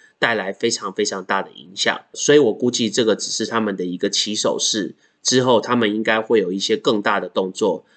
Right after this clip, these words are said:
像是开始接受加密货币付款，或是跟 Visa、Mastercard 合作，或是也有可能到时候发行 Walmart 他们自己的一个 cryptocurrency。今天不只是一些华尔街的投资或是科技公司，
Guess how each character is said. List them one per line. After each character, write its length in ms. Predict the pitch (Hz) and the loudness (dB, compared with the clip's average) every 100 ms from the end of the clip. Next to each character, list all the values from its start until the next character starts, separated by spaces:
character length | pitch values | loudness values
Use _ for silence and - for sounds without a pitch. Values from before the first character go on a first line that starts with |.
| - | -6
像 180 | - 127 | -2 0
是 120 | 123 | 0
开 180 | 113 113 | 0 -2
始 140 | 101 | -2
接 180 | 92 107 | -2 -2
受 160 | 110 101 | 0 0
加 160 | 123 | 0
密 140 | 127 113 | 0 2
货 120 | 117 | 0
币 200 | 117 107 | 0 -4
付 180 | - 110 | -4 -6
款， 300 | - 104 - | -4 -4 -2
或 160 | 127 117 | 0 0
是 140 | 123 | 2
跟 180 | 113 110 | 0 0
Visa、 360 | 113 107 104 92 | 0 -2 -4 -4
Mastercard 720 | 98 104 - 104 90 - 98 82 | -4 -4 -2 -2 -2 0 -2 -2
合 220 | - 92 | -4 -4
作， 320 | - 101 - - _ | 0 0 0 -10 _
或 160 | - | 2
是 200 | 117 135 | 2 2
也 40 | 117 | 4
有 140 | 117 | 4
可 120 | 113 | 2
能 140 | 98 92 | -4 0
到 140 | 107 | -2
时 120 | 104 | 0
候 60 | 104 | -2
发 180 | 101 104 | -2 -4
行 220 | 101 92 | -4 0
Walmart 300 | 101 107 92 | 2 2 -2
他 160 | - 110 | -4 -4
们 120 | 101 | -4
自 140 | - | -6
己 160 | 101 85 | -8 -10
的 140 | - | -8
一 80 | 78 | -10
个 40 | - | -8
cryptocurrency。 960 | - 95 95 - 107 92 87 - - - _ _ | -8 -6 -6 -4 -4 -2 -4 -6 -10 -20 _ _
今 180 | - 165 | 0 4
天 140 | 170 165 | 4 4
不 100 | 151 | 0
只 160 | 123 | 0
是 160 | 101 123 | -2 -2
一 60 | |
些 180 | 113 123 | 0 -2
华 200 | 117 110 | 2 2
尔 100 | 98 | 2
街 180 | - 110 | 0 0
的 80 | 101 | -2
投 240 | - 95 | -4 -6
资 360 | 95 104 104 104 | -6 -6 -6 -4
或 140 | 110 104 | -4 -2
是 100 | 101 | -4
科 200 | 107 107 | -6 -6
技 160 | 104 | -6
公 180 | 101 98 | -6 -4
司， 340 | 101 104 101 | -4 -4 -6